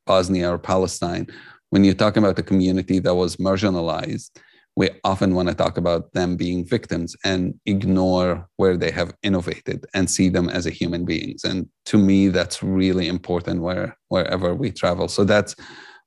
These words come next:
one of those tours, and those happen in the South, everywhere from Georgia and Alabama and Tennessee and, uh, South Carolina,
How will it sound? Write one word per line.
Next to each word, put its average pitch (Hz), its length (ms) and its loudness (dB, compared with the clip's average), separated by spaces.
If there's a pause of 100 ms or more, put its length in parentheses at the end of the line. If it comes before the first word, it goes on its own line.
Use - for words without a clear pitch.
one 104 200 4
of 95 100 2
those 101 220 2
tours, 95 240 4
and 92 120 4
those 92 220 4
happen 87 320 -2
in 85 120 -4
the 78 60 -6
South, 117 440 4
everywhere 87 500 -4
from - 340 -8
Georgia 98 460 4
and 87 180 0
Alabama 90 580 0
and 87 320 -4
Tennessee 90 720 2
and, 85 300 -2 (480)
uh, 87 460 0 (140)
South 87 320 0
Carolina, 92 720 4